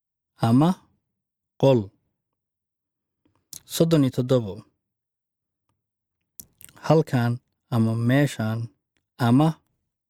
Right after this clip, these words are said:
maqal. Soddon iyo siddeed. Qiimaha ama tuuridda, wax la tuurayo. Soddon iyo sagaal.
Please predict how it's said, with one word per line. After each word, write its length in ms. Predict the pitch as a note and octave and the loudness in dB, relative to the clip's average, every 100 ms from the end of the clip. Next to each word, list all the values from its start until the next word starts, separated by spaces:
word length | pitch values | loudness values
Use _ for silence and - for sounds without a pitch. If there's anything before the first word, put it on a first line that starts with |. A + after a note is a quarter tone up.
| - | -2
maqal. 440 | A#2 C3+ - F#2+ G2+ _ _ _ _ _ _ _ - | 2 2 -2 -8 -14 _ _ _ _ _ _ _ -8
Soddon 340 | - D3+ C#3+ | -2 2 2
iyo 80 | B2 | 0
siddeed. 340 | B2 B2 A#2+ - _ _ _ _ _ _ _ _ _ _ _ _ - | -2 -2 -2 -4 _ _ _ _ _ _ _ _ _ _ _ _ 2
Qiimaha 480 | C#3 D3+ F3 D#3 D3+ - _ _ - | 2 4 2 0 -2 -6 _ _ -2
ama 240 | B2 D3 D#3+ - _ _ _ | 2 2 0 -4 _ _ _
tuuridda, 500 | - B2+ C3+ C3+ G#2+ - _ | -2 0 2 0 -4 -14 _
wax 140 | A#2+ B2+ | -4 -2
la 100 | A2+ | -2
tuurayo. 400 | - A2 F#2+ F#2 _ _ _ _ - _ - | -4 -4 -6 -12 _ _ _ _ -20 _ -6
Soddon 360 | - E3+ C#3+ | -2 2 2
iyo 100 | A#2+ | 0
sagaal. 480 | A2+ A#2 G#2 G#2 G#2 | -4 -6 -6 -6 -6